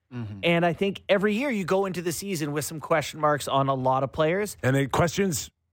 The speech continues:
Speaker 3: might have been answered by now.
Speaker 2: I think we have
Speaker 1: <laughs>
Speaker 2: a, a certain number of them.
Speaker 3: Right?
Speaker 1: So, looking at the standings for the Western Conference, it's the same. So, we're American Thanksgiving. We've arrived at the, at the, th-, oh.
Speaker 2: A board. God,
Speaker 1: There
Speaker 2: we're
Speaker 1: we
Speaker 2: pro
Speaker 1: go.
Speaker 2: around here.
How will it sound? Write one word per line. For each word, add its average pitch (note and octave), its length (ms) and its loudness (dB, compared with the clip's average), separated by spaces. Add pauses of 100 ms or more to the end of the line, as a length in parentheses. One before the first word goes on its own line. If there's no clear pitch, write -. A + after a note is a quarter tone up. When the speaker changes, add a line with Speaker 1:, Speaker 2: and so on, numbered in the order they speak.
(120)
Speaker 3:
might C3 220 2
have B2 100 0
been B2+ 120 2
answered G#2+ 520 -2 (220)
by F#2+ 140 2
now. F2 260 -2 (540)
Speaker 2:
I A#2 160 0
think C3+ 300 0
we C3+ 120 2
have B2 360 0 (140)
Speaker 1:
<laughs> - 60 -14
Speaker 2:
a, A#2 140 -2 (240)
a A#2 80 -12
certain C3+ 340 -2
number B2 260 0
of G2 140 -12
them. - 160 -20 (260)
Speaker 3:
Right? B2 220 4 (180)
Speaker 1:
So, D3 420 2 (580)
looking E3 280 2
at F3+ 100 0
the D#3+ 80 -6
standings G#2+ 680 -2 (200)
for - 80 -2
the B2 60 4
Western A#2 320 0
Conference, F#2 500 -4 (760)
it's C#3 180 -2
the D3 80 -2
same. D3 540 0 (240)
So, B2 420 2 (540)
we're C#3 200 2
American D3 400 0
Thanksgiving. B2+ 480 -2
We've A2+ 180 0
arrived A#2+ 380 0
at A#2+ 140 -2
the, A#2+ 240 4
at - 120 -2
the, C#3 60 -6
th-, - 120 -6
oh. F#3+ 540 2
Speaker 2:
A G#2+ 80 -14
board. F3 720 2
God, F3+ 260 2
Speaker 1:
There A3+ 180 4
Speaker 2:
we're C#3+ 100 0
Speaker 1:
we A#2+ 40 -2
Speaker 2:
pro C3 160 2
Speaker 1:
go. F3+ 160 2
Speaker 2:
around A#2+ 240 -4
here. A2+ 280 -6